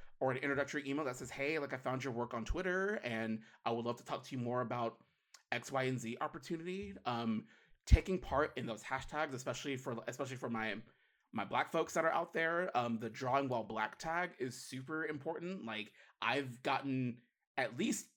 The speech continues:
emails through that tag from people seeing my work in the Drawing While Black hashtag. So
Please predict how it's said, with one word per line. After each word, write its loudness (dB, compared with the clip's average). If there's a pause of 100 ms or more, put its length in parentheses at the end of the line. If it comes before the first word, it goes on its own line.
emails 2 (360)
through 2 (360)
that 0
tag -2
from -6
people -4
seeing 0
my 4
work 0 (100)
in -2
the 0
Drawing -2
While -2
Black -4
hashtag. -4
So -4